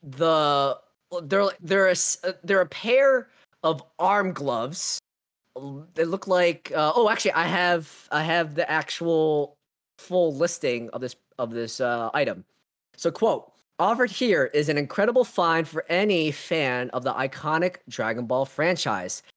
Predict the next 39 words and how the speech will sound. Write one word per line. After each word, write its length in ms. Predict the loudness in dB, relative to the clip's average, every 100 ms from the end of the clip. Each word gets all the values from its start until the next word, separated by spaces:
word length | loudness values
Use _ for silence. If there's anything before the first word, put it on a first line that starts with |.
| _ _
This 180 | -2 0
is 120 | 0 0
a 100 | 2
set 440 | 2 2 0 2
of 240 | 0 0 0
Oozaru's, 920 | 0 2 2 4 4 2 0 -4 -10 _ -4
uh, 260 | -2 -2 -6 -4
parentheses, 640 | -4 -4 -4 -4 -4 -8 -6
Ian 240 | -4 0
White, 340 | 0 0 -2 -6 _
production 640 | -4 -2 -2 0 0 0
made 320 | 0 0 0 -6 -20 _
prop 320 | -4 -2 -2 -2
arms 500 | -2 -2 -4 -8 -12 _ _ _ _
from 260 | -6 -2 -2
Dragon 280 | -2 -4 -2
Ball 140 | -2
Evolution. 640 | 0 0 -2 -2 -4 -6 -12 _ -2
These 200 | 0 0
were 80 |
made 320 | 2 2 2 0
for 160 | -2
the 120 | -2
full 320 | -4 0 2 2
suit 480 | 2 2 2 0
of 240 | -2 -2 0
Oozaru, 540 | -2 0 2 4 2
the 80 | -2
Great 260 | -2 -4 0
Ape. 300 | -2 -2 -6 -20 _ _ _ -2
While 240 | 0 2
they 100 | 0
used 300 | 0 2 2
C 220 | 2 2
G 180 | 0 2
I 120 | 2
to 220 | 0 -2
add 360 | 2 2 2 0
fur 560 | -6 -10 0 2 2 0